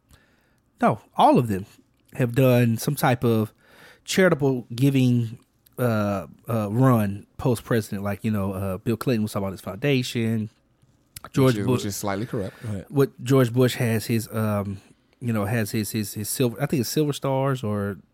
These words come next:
Speaker 1: Gold Star Americans thing that he's been doing for a long time. Uh, actually, his dad created that, and then he just, he kinda picked it up as,
Speaker 2: Mm-hmm.
Speaker 1: as he is after his presidency. And,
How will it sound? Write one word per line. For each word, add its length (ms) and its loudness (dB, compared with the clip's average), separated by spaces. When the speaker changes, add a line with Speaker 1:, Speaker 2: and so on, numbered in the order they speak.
Speaker 1:
Gold 280 2
Star 200 0
Americans 600 -2
thing 280 0
that 160 0
he's 140 -2
been 140 -2
doing 220 2
for 100 -4
a 40 0
long 200 0
time. 400 -4
Uh, 140 0
actually, 260 2
his 80 0
dad 300 4
created 340 -2
that, 140 -4
and 80 -4
then 80 0
he 120 -4
just, 220 -4
he 100 -4
kinda 220 2
picked 240 -6
it 80 2
up 160 0
as, 260 2
Speaker 2:
Mm-hmm. 100 0
Speaker 1:
as 120 0
he 120 0
is 280 -4
after 240 -4
his 140 2
presidency. 600 -4
And, 540 4